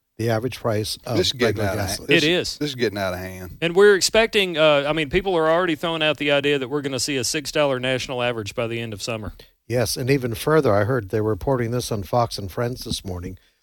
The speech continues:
Speaker 1: There's one of the oil and gas companies that they have told their, their mer-, their merchants, I guess, to start making adjustments at the gas pumps to allow for a ten dollar a gallon reading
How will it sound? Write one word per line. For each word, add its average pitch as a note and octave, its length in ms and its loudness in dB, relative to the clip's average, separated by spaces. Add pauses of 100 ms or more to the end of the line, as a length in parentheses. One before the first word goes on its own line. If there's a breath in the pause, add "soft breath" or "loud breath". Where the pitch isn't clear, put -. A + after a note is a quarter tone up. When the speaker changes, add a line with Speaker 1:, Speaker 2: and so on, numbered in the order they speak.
(100)
Speaker 1:
There's B2 160 0
one C3+ 200 6
of C3+ 140 4
the A#2+ 180 2
oil B2 260 2
and A2 120 -2
gas A#2 320 4
companies F#2+ 680 -4 (680)
that B2+ 260 4
they A#2 200 4
have G#2 280 0
told D#3 440 4
their, B2+ 320 4 (260)
their A2+ 340 2 (720)
mer-, C#3+ 320 6
their A#2+ 240 2
merchants, A#2+ 500 2
I F#2 140 -2
guess, G#2+ 460 0 (520)
to A#2+ 500 2 (160)
start D#3 440 4
making D3+ 380 -2
adjustments B2 760 -2
at B2 140 -6
the A#2+ 80 -4
gas A#2+ 340 2
pumps G#2 440 -4
to A#2+ 180 -2
allow A2+ 320 4
for G#2+ 260 -4
a G#2+ 200 -4
ten C3 440 -2
dollar G#2+ 520 2 (280)
a A2+ 100 -4
gallon G2 460 -2 (720)
reading A2+ 480 -2